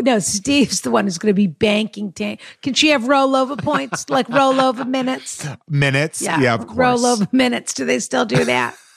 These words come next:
Speaker 2: I wa-, if they do, I have about one hundred thousand rollover minutes <laughs> that have gone unused.
Speaker 1: Now,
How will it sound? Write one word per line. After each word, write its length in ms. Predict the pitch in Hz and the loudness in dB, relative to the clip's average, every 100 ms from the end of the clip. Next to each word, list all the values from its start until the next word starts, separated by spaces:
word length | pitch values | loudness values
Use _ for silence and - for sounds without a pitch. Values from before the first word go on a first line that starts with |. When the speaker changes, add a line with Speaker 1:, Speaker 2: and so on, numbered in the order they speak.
| _ - - - - | _ -20 -20 -18 -6
Speaker 2:
I 140 | - 240 | 0 2
wa-, 160 | 202 - | 2 0
if 180 | 226 - | 0 2
they 140 | 240 | 0
do, 280 | 135 156 156 | 2 0 2
I 120 | 139 | 0
have 220 | 127 147 | 0 0
about 320 | 151 135 123 131 | 0 0 -2 -6
one 320 | 113 131 131 | -2 0 0
hundred 360 | 135 127 104 | 0 -2 -2
thousand 380 | 117 107 104 98 | 0 0 -2 -4
rollover 420 | 92 90 85 85 | 0 0 0 -2
minutes 480 | 82 87 - 233 - | -2 -4 -4 -6 -4
<laughs> 40 | - | -2
that 100 | 156 | 0
have 160 | 131 | 0
gone 240 | 135 110 107 | 0 0 0
unused. 580 | 104 101 92 92 254 | -2 -4 -4 -4 -2
Speaker 1:
Now, 380 | 294 285 262 262 | 0 2 2 0